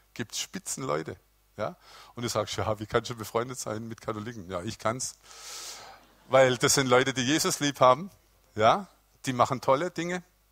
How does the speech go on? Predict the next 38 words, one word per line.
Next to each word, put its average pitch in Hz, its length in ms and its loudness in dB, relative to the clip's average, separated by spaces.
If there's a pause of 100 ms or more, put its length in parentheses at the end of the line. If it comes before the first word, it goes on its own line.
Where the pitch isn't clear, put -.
(120)
Das - 300 2
gibt's - 220 -6
viele 185 280 -2
Leute 143 240 0
für 143 140 -4
mich, 143 200 -12 (420)
die 123 100 -4
vorbildlich 151 840 -2
sind. 95 300 -8
Und 117 120 -8
das, 139 140 -2
was 151 180 2
Franziskus 151 600 -4
gerade 147 280 4
gesellschaftlich 143 680 -4
abliefert, 170 600 -2 (500)
ist - 160 -10
nicht 123 120 -8
schlecht. 196 320 -4
Ha? 180 160 -4 (540)
Ja? 151 260 -2
Authentisch, 156 640 -4
demütig. 165 600 -6 (220)
Ja? 117 200 2 (240)
Er 120 160 -2
wird 120 140 -2
in 113 140 -8
der 107 80 -8
Gesellschaft 104 520 -4
wahrgenommen 135 600 -2
und 123 200 -10
ist - 200 -12
ein - 60 -20
Zeugnis. - 640 -2 (300)
Und 120 280 -8
kein 98 280 -2
schlechtes 160 460 -4
Zeugnis. 196 560 -8